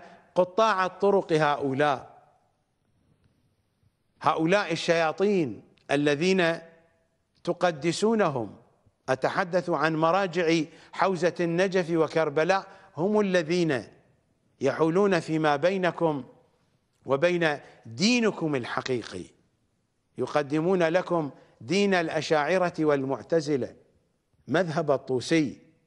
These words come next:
ألا لعنة على مذهب الطوسي. أقرأ الرواية مرة أخرى عليكم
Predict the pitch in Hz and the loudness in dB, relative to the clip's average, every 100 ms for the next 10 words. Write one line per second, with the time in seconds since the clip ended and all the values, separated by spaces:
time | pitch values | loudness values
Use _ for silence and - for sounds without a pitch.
0 | _ _ _ - 139 151 147 156 202 190 | _ _ _ -4 0 0 0 -2 -4 -2
1 | 180 170 156 127 143 139 127 123 104 110 | -4 -2 -4 0 0 0 -2 -6 -8 -10
2 | 101 - 101 - 85 - _ _ _ _ | -12 -14 -16 -14 -16 -16 _ _ _ _
3 | _ _ _ _ _ _ _ _ _ _ | _ _ _ _ _ _ _ _ _ _
4 | _ _ _ _ _ _ _ _ _ _ | _ _ _ _ _ _ _ _ _ _
5 | _ _ _ _ _ _ _ _ _ _ | _ _ _ _ _ _ _ _ _ _
6 | _ _ _ _ _ _ _ _ _ - | _ _ _ _ _ _ _ _ _ -4
7 | 165 185 202 208 196 196 220 226 220 214 | -2 0 0 2 2 2 2 0 -2 -2
8 | 202 214 214 202 196 165 202 196 196 185 | 0 0 0 0 -2 -2 -2 2 2 2
9 | 170 196 208 - 185 165 120 | 0 0 -2 0 0 0 -4